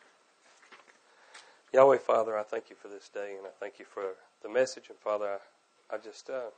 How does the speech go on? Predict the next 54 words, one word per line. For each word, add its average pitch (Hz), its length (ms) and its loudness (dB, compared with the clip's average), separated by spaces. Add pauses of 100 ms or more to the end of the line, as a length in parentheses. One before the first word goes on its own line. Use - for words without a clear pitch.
(280)
I 127 40 -4
thank 131 200 2
you - 60 -18
for 113 100 -8
the 104 120 -2
understanding 107 580 -4
that 101 140 -4
I 101 80 0 (140)
have. 104 140 -8 (1080)
Father, 113 160 -2
I 107 40 -6
pray 120 220 0
that 107 200 -10
you, 107 100 -12 (400)
you're 107 120 -8
glorified 117 640 0 (680)
in 107 120 -6
us. 104 300 -4
Father, 113 200 -4
I 110 60 -4
pray - 220 -8
that 104 120 -12
we 120 120 -6
would, 107 140 -10 (200)
we 143 100 -2
would 117 160 -10
grow 113 180 2
together 104 400 -6
in 101 120 -14
unity, 110 280 -12 (460)
all 127 240 6
of 110 100 2
us, 113 160 -4
not 190 200 2
just 107 220 -12
in 101 140 -8
here, 107 260 -12
but, 107 160 -8 (460)
but, 113 160 -4
um, 104 120 -6 (300)
but 107 160 -6
the 101 80 -12
church 131 320 -6
in 123 80 -10
general. 117 400 -4
Father, 107 200 -6
I 107 140 -8
pray 117 200 -4
that 104 160 -12
we 107 100 -10
would 104 120 -14
accept 131 380 -4
one 110 160 -6
another 104 320 -12